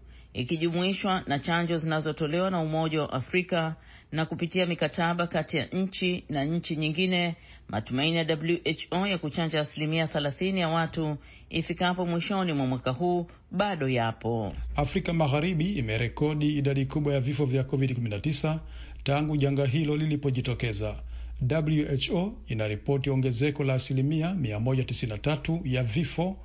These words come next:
Speaker 2: katika wiki nne zilizopita. Hayo yanajiri wakati nchi kadhaa za Afrika Magharibi zinakabiliwa na milipuko ya magonjwa mengine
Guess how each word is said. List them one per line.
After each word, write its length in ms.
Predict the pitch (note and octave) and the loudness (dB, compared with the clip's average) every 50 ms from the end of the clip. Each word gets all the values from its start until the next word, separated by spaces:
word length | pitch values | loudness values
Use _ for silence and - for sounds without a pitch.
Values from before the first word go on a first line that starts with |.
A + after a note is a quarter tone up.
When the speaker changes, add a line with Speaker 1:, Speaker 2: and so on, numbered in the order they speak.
| - - - | -12 -10 -6
Speaker 2:
katika 280 | - A#2+ - - A#2 | -6 -6 -4 -2 -2
wiki 260 | A2+ A#2+ A#2+ - - E3+ | -2 -2 -2 -2 -2 0
nne 200 | E3 E3 E3 D#3 | 0 0 0 0
zilizopita. 720 | D3 D#3 D3 C3+ B2+ C3 - - A2+ - - G#2+ G2 - - - - - - - - - - - - | 0 0 0 0 0 -2 -2 -4 -4 -4 -4 -4 -4 -6 -12 -16 -16 -16 -16 -16 -14 -14 -14 -14 -8
Hayo 340 | - - D3 E3 F#3 F3+ F3 | -2 2 2 2 2 2 2
yanajiri 520 | D#3+ D#3 D3 C3+ C3+ D3+ E3 D#3+ D#3+ D3+ | 2 2 2 2 2 2 2 2 2 2
wakati 400 | C#3+ C#3 C3+ D3 C#3+ C3+ C3 C#3 | 0 0 0 0 -2 -2 -2 -2
nchi 300 | D3 D3+ D3 C3+ - C#3+ | 0 0 0 0 -2 -2
kadhaa 380 | - C3+ B2+ B2 D3+ D#3+ F3+ F3 | 0 0 0 0 0 -2 -2 -2
za 160 | B2+ A2+ A2 | -2 -2 -4
Afrika 300 | G#2+ - - B2 A#2 A#2 | -4 -2 -4 -4 -2 -2
Magharibi 580 | A2 G#2+ - - C#3+ D3 D#3+ D#3 D#3 - E3 - - - - - - - - | -4 -4 -2 -2 0 0 2 2 2 0 -2 -4 -8 -12 -14 -12 -12 -8 -4
zinakabiliwa 600 | - A#2 A2 G#2 - A#2 A#2 B2+ C3+ D3 D3+ D3 | -2 -2 -2 -2 -2 -2 0 2 2 2 2 2
na 100 | C#3+ C#3 | 2 2
milipuko 540 | C#3 C3+ C#3 C3+ C3+ - D3+ C#3+ C#3+ - C#3+ | 2 2 2 0 0 0 -2 0 0 0 0
ya 80 | C3+ | 2
magonjwa 420 | C3 C3+ C3+ C3 C#3+ C#3+ B2+ C#3+ C3+ | 2 2 2 2 2 2 2 2 2
mengine 560 | C3 C3 C3 C3 C#3 E3+ D#3+ D3 D3+ F#3+ | 2 2 2 2 0 0 0 0 0 0